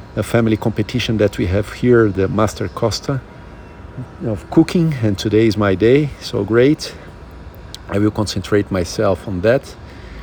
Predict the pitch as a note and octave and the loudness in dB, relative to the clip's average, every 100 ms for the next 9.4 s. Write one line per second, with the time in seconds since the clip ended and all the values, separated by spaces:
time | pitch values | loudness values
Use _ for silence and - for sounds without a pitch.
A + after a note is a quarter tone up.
0 | - - A#2+ - A#2 G#2+ - G#2+ F#2+ F#2+ | -10 0 0 2 0 0 0 0 0 -2
1 | - C3 C#3 A#2 A#2 - A#2 A2 A2+ A2 | 0 2 2 2 0 0 0 2 4 4
2 | G2 A2 G2+ G#2+ - F2+ F#2 - A#2 B2 | 2 2 2 0 0 -6 -4 -2 0 0
3 | A2+ - - - A2 G#2+ G#2 G#2+ G#2 F#2+ | -2 -4 -10 -8 -4 -2 0 2 2 0
4 | F#2+ A#2 B2+ A#2 - - - - - - | 2 2 2 -2 -8 -16 -16 -16 -16 -2
5 | A2+ G2+ A#2 G2+ B2 A#2+ - G2+ F#2+ A#2 | 0 2 2 4 6 6 4 2 4 2
6 | G#2 G2+ F2+ - G#2 - G#2 G2 F#2 F#2+ | 4 2 0 -2 -2 -2 -2 0 0 -2
7 | E2 D#2+ - - - - - - - G#2 | -4 -8 -14 -18 -18 -18 -18 -14 0 2
8 | G#2 - F#2+ F#2+ A2+ - A#2+ G#2+ G2 A#2+ | 2 2 2 4 4 2 -2 0 2 2
9 | G#2 - F3+ D#3 | 0 2 2 0